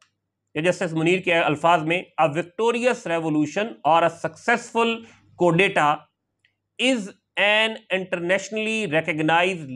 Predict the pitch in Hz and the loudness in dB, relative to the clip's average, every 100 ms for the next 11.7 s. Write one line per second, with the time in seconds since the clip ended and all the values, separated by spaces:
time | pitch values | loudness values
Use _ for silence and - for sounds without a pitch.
0 | 156 202 220 196 156 156 175 175 - 143 | -2 0 0 0 -2 -2 -2 -4 0 0
1 | 143 139 131 131 139 143 277 302 254 233 | 0 -6 -6 -4 -6 0 0 0 -6 -10
2 | - - - _ _ _ _ _ _ _ | -12 -16 -20 _ _ _ _ _ _ _
3 | _ _ _ _ - - 120 - - 147 | _ _ _ _ -12 -4 -4 -4 2 4
4 | 180 196 180 147 143 139 135 143 147 147 | 6 6 4 2 0 0 0 -4 -4 -8
5 | _ _ - 202 202 214 185 - 156 135 | _ _ -2 2 4 4 2 0 -4 -4
6 | 123 139 143 - _ - 151 175 131 131 | -4 -8 -8 -10 _ -6 0 0 0 -2
7 | 131 131 180 247 - - 180 180 165 113 | -2 2 4 4 0 -4 -2 0 -2 -6
8 | 110 135 185 196 - 175 175 170 - 143 | -4 2 2 2 0 2 2 0 0 2
9 | 139 - 208 214 - - _ _ - 156 | 2 2 0 0 -18 -20 _ _ 0 4
10 | 160 160 165 165 151 120 156 165 160 170 | 4 0 -4 -4 -4 -2 -2 -2 -2 -2
11 | 165 123 127 233 214 139 131 | -2 -2 2 2 2 -2 -4